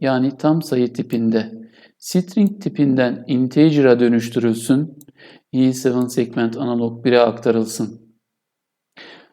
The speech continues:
Uygulamamızı çalıştıralım. COM, Combo Box üzerinden mikro denetleyicimizin COM ismini seçelim.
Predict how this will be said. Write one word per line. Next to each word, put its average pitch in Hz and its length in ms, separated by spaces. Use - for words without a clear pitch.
Uygulamamızı 139 1080
çalıştıralım. 117 1000
COM, 196 320
Combo 147 300
Box 117 240
üzerinden 117 500
mikro 131 340
denetleyicimizin 135 760
COM 170 260
ismini 123 340
seçelim. 113 720